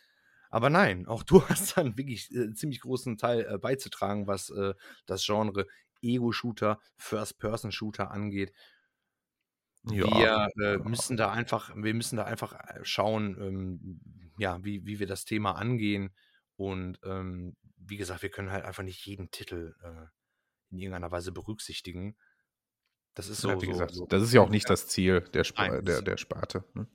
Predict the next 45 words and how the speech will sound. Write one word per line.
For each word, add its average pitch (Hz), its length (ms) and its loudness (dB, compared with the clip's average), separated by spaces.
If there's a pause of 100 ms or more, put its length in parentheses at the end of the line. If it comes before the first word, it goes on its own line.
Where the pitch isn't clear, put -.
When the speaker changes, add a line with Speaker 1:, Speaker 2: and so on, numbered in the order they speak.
(100)
Speaker 1:
Das - 540 -8
ist 110 180 -6
unser 107 220 -2
Steckenpferd. 98 720 -4
Das, - 240 -4
also 98 220 -6
das, - 260 -8
das - 220 -2
kommt 117 260 0
jetzt 110 220 2
hier, 110 200 0
die 104 240 -4
Sachen, 98 280 -4
die 90 180 -8
wir 95 180 0
halt 87 320 -6 (300)
für - 120 -16
toll 95 260 -6
empfinden, 78 580 -10 (140)
zum 80 140 -16
Beispiel, 78 440 -18 (140)
ja. 82 160 -18 (240)
Speaker 2:
Ja. 98 280 4 (440)
Und 110 120 0
wir 113 60 8
können 139 180 10
auch 135 80 10
schon 127 120 4
mal 120 80 10
vorwegnehmen, 104 920 8
ähm, 95 640 8 (520)
unsere 104 480 8
Favorites 117 460 8
werden 107 200 8
sich 101 180 0
alle 117 180 6
so, 107 380 10
<laughs> - 1400 -4
alle 127 160 10
so 117 120 10
um 107 60 6
den 107 120 6
gleichen 107 260 8
Zeitraum 98 400 6
bewegen, 90 520 4